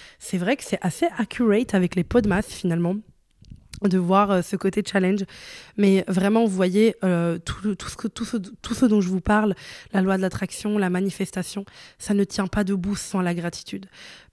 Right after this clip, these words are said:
Parce que il n'y a rien de pire que vouloir manifester quelque chose dans sa vie, vouloir le voir apparaître dans sa réalité.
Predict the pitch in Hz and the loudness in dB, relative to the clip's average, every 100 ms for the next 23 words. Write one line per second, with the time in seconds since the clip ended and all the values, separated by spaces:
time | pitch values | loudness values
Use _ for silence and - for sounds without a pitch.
0 | - 190 - - 208 214 - 208 208 196 | 0 0 -2 -2 0 0 -2 -2 0 2
1 | 196 233 226 - 208 - - 170 190 180 | 0 -2 -4 -4 -4 -4 -4 0 0 2
2 | 180 185 220 226 226 - 214 - 190 202 | 2 2 2 0 -4 -2 -2 -2 -2 -2
3 | - 185 180 - 180 165 - - - _ | -2 -2 -2 -2 -4 -4 -10 -20 -20 _
4 | 190 196 202 196 196 185 185 175 170 196 | 0 4 4 4 2 2 2 0 -2 -2
5 | 196 226 226 220 208 175 196 180 180 175 | 2 2 2 2 0 -2 -2 0 -2 -2
6 | - | -8